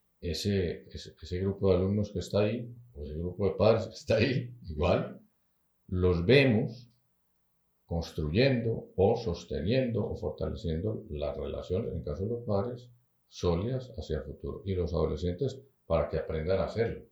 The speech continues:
Porque una, una pers-, para personas que se casan, pues es,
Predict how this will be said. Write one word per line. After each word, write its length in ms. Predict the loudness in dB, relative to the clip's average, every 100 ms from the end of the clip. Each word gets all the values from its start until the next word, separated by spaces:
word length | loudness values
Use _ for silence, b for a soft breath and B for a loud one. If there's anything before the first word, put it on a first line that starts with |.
| _ _ _ _ _ _
Porque 520 | -8 -6 -6 -6 -14 _ -14
una, 300 | -10 -8 -8
una 420 | -8 -4 -6 -4
pers-, 340 | -8 -10 -16 _ _ _ _ _
para 240 | -2 0 0
personas 420 | -2 -2 -4 -2
que 120 | -4
se 220 | -6 -8
casan, 520 | -6 -6 -6 -8 -8 -12
pues 160 | -14
es, 260 | -14 -16